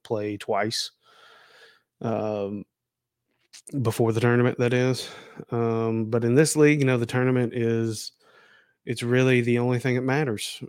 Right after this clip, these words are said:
Um, and it's kinda what I've been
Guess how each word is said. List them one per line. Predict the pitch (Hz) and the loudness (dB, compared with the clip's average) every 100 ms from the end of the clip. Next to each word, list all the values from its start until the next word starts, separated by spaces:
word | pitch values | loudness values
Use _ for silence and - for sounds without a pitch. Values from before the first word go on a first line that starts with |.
| - | -8
Um, | 113 113 107 107 104 - _ _ _ _ _ _ _ _ - - | -6 -4 -6 -8 -10 -14 _ _ _ _ _ _ _ _ -20 -2
and | 131 131 | 2 2
it's | 120 | 2
kinda | - 143 127 123 | -2 0 2 2
what | 123 120 | 0 0
I've | 117 | -2
been | 123 117 | -2 -4